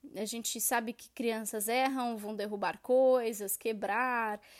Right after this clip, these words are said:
mas o que a gente faz é sempre gerenciar, monitorar pra que esses riscos e esses erros sejam sempre minimizados. Um ponto que eu fiquei pensando também, importante,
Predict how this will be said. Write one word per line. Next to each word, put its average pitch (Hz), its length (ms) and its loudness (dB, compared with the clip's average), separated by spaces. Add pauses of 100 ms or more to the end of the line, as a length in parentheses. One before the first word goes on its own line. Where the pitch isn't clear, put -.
(260)
mas 294 200 0
o 294 40 -8
que 320 80 -4
a 302 60 -2
gente 294 200 -2
faz 269 240 0
é 320 60 -4
sempre 294 340 -2
gerenciar, 226 760 0
monitorar 226 500 -4
pra 240 120 -4
que 285 340 -2 (460)
esses 254 460 2
riscos 247 600 -2
e 240 80 0
esses 214 380 0
erros 233 420 2
sejam 247 300 -4
sempre 285 400 -2
minimizados. 196 840 -8 (180)
Um 302 100 0
ponto 415 440 -4
que 269 120 -6
eu 254 40 0
fiquei 226 260 -4
pensando 220 720 -2
também, 214 680 -4 (200)
importante, 233 1040 -4